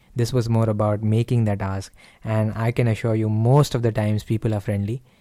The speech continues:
People want the same things as you. And people like it when you express your true self. Because the other opposite of that, which is either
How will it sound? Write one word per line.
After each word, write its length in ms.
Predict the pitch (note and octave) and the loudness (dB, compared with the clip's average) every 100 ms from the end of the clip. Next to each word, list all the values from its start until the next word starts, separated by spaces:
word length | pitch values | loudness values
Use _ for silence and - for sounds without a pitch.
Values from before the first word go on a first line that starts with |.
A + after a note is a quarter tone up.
| _ _ - | _ _ -6
People 280 | A2+ A#2+ G#2+ | -4 -2 -2
want 420 | A2 A#2 B2+ - - | -2 -2 -4 -6 -8
the 100 | A#2+ | -4
same 240 | A#2 A#2 | -2 -2
things 240 | A#2+ A#2 | 0 0
as 180 | A#2+ A2 | -2 -2
you. 220 | A2 D3 - _ _ _ _ _ | -4 -6 -10 _ _ _ _ _
And 420 | A#2 G#2+ G#2+ A2 | -6 -4 -4 -4
people 520 | A#2+ A2+ A#2 A2+ A2 - - - | -4 -2 -2 -2 -4 -8 -18 -4
like 280 | A2+ A#2+ - | -2 -2 -2
it 220 | G2+ - _ _ - | -4 -8 _ _ -8
when 340 | A#2+ A#2 A2+ | -2 2 2
you 140 | A2+ A#2 | 4 2
express 580 | G#2+ - A2 G#2 - - _ | 0 -2 -2 -2 -4 -12 _
your 180 | B2 A2 | -4 -4
true 240 | - A2+ | -2 -4
self. 380 | - G2 G#2 - - - - - | -2 -6 -8 -12 -20 -20 -10 -2
Because 240 | A#2+ C#3+ | 4 4
the 180 | B2+ B2+ | 6 4
other 420 | A2 C3 D#3 F3+ - C3+ | 4 6 6 4 0 -2
opposite 580 | C3 D#3 D#3 E3 D#3+ | 0 4 4 4 2
of 140 | D#3 C#3 | -2 2
that, 240 | C3+ C#3 | 2 2
which 180 | A#2 A2+ | 0 -2
is 80 | A2+ | 0
either 320 | G#2+ B2+ | 2 4